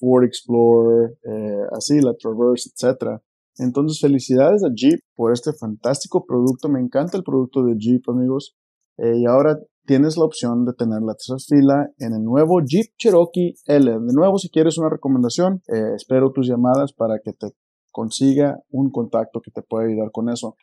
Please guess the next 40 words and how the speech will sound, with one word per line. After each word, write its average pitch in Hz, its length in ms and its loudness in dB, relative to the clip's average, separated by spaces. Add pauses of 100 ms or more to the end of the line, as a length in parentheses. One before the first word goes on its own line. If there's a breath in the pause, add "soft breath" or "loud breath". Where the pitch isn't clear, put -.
También 226 300 4
otras 233 240 0
noticias, 214 580 2 (120)
Volkswagen, 160 920 4 (340)
eh, 135 240 6
habló 147 480 6
de 196 120 4
su 196 160 0
estrategia 156 800 2 (340)
de 127 140 -2
los 120 180 0
próximos 185 500 -2
diez 160 260 0
años, 127 540 -4 (640)
que 135 380 4 (220)
cómo 196 200 4
la 190 100 4
van 156 140 2
a - 20 0
hacer. 113 220 -6 (100)
Re-, 123 180 -8
si, - 200 -6
no 151 140 2
sé 196 120 -4
si 196 120 -8
te 202 100 -6
acuerdas 175 280 0
o 165 60 -4
no 160 40 -6
te 160 80 -12
acuerdas, 147 280 0
amigos, 143 480 -2
a-, 127 320 -2
hace - 200 0
como 220 280 2
diez - 260 2
años 156 400 0
o 120 60 -2 (120)
ocho 156 280 0
años, 143 420 2